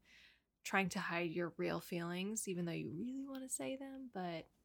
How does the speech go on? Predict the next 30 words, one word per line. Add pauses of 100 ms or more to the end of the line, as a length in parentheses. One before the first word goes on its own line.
(100)
you
don't
wanna
be,
like,
super
mean,
so
you
kind
of,
like,
cover
it
with
a
joke. (1160)
And
to
me, (200)
this
is (400)
one
of
those
sayings,
but (880)
I
feel
like